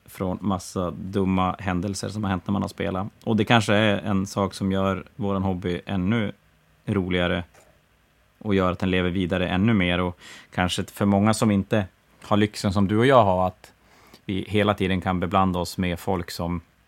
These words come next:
som håller på med, med figurspel på något sätt. Och det gör ju att man tappar ju som aldrig... Man tappar ju aldrig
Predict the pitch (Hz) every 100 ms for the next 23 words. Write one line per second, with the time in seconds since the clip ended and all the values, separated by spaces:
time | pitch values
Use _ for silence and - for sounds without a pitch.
0 | _ _ _ _ _ _ - - 110 95
1 | 104 - 135 98 87 85 _ - - -
2 | - - 101 104 92 87 101 87 - 87
3 | - 87 - - - _ - 113 - 110
4 | 98 98 95 90 - 92 87 - - -
5 | 95 98 87 92 90 87 85 _ _ _
6 | _ _ _ _ _ _ _ - 107 117
7 | - _ - 127 143 82 60 - - -